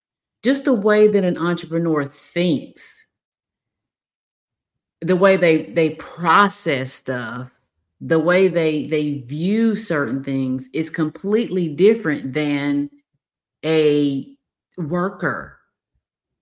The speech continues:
No matter what kind of job you have, it is completely different if you are an entrepreneur. If you're an entrepreneur and you're about to make an investment into something,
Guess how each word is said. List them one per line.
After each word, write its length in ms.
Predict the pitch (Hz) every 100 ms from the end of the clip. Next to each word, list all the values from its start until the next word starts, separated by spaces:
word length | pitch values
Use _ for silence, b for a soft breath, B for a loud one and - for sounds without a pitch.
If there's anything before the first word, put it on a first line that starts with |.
| _ _ _
No 160 | 165 170
matter 260 | 165 160
what 220 | 156 180 180
kind 240 | 190 180
of 120 | 156
job 320 | 143 143 139
you 100 | 139
have, 280 | 143 135 131
it 120 | 120
is 160 | 151 147
completely 640 | 160 147 - 180 143 156
different 480 | 143 170 185 156 147
if 160 | 143 143
you 120 | 147
are 100 | 143
an 160 | 139 107
entrepreneur. 840 | 147 151 143 139 143 160 156 135 b b b
If 140 | 151 190
you're 120 | 226
an 80 | 214
entrepreneur 720 | 208 202 165 170 175 165 160
and 220 | 147 156
you're 140 | 170
about 240 | 165 160 -
to 80 |
make 240 | 151 147 147
an 60 |
investment 640 | 143 139 151 160 - 143 131
into 180 | 127 127
something, 600 | 135 127 120 123 -